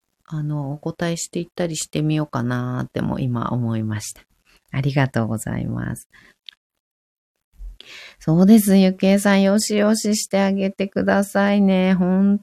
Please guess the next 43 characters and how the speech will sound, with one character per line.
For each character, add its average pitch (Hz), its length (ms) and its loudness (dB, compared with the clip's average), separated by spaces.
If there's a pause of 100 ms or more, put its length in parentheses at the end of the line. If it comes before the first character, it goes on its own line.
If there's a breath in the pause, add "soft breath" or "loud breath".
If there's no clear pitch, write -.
当 202 160 2
に。 202 320 2 (320)
よ 175 140 -2
し 190 240 -2
よ 240 180 6 (140)
し、 - 200 -2
か 180 200 2
わ 196 120 4
い 196 60 4
い - 20 4
絵 175 120 4
文 170 200 0
字、 208 120 -6
か - 180 -2
わ 160 100 -2
い 165 60 -6 (480 loud breath)
い。 240 60 4
よ 226 100 8
し 202 180 -2
よ 202 140 2
し 208 200 -2
し - 80 -12
て 196 180 -2
あ 190 140 -2
げ 196 180 0
な 196 180 0
い 202 80 -2
と 196 220 -2
で 196 160 0
す - 160 -6
ね。 185 480 -2 (200)
う 151 60 -4
ん、 156 180 0
そ 156 300 -4
う 160 40 -4
な 160 200 -2
ん 165 80 -2
で 165 140 -4
す - 160 -10
よ。 156 680 -4
本 151 260 -4
当 160 160 -6
に。 160 300 -2